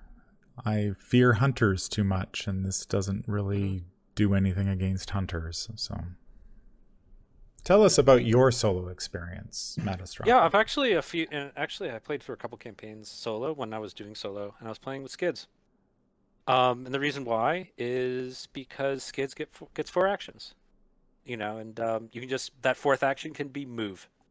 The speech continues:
Speaker 2: Yeah, I kinda like this card, because the thing about this thing is that I like how this card bails you out of bad situations, like, where you're getting surrounded. So I admit I'm not the most experienced, like, true solo player,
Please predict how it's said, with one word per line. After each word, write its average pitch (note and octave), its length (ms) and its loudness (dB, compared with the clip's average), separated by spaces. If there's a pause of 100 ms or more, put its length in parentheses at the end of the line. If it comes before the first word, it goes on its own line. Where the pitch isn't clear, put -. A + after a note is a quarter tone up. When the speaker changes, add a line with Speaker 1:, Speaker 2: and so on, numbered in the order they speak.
(140)
Speaker 2:
Yeah, G#3 180 4
I A#3 80 0
kinda D#4+ 220 2
like A2+ 200 2
this A2 140 -6
card, G#2 280 -6
because C3+ 240 -8
the D3+ 60 -8
thing A3+ 180 -6
about F#3+ 420 2
this B2+ 200 -4
thing B2 240 -4
is A2+ 140 -8
that A2+ 380 0 (920)
I C#3+ 120 4
like C#3+ 340 0
how B3 180 4
this D#3 240 -2
card C3+ 400 0 (800)
bails C3+ 520 -4
you D3+ 180 -10
out G#2 380 -8 (280)
of G#2 220 -8
bad G2+ 260 -6
situations, F#2+ 720 -12
like, F#2+ 140 -14
where G2 80 -10
you're F2+ 80 -10
getting F2+ 180 -14
surrounded. D#2+ 500 -18 (500)
So D#3+ 360 4
I D#3+ 80 4
admit F#3+ 240 4
I'm F#3+ 100 4
not D3 160 0
the D#3 60 -4
most C3+ 200 -4
experienced, G#2+ 400 -10
like, A2 100 -6
true A#2+ 160 -10
solo A#2+ 260 -6
player, B2+ 360 -4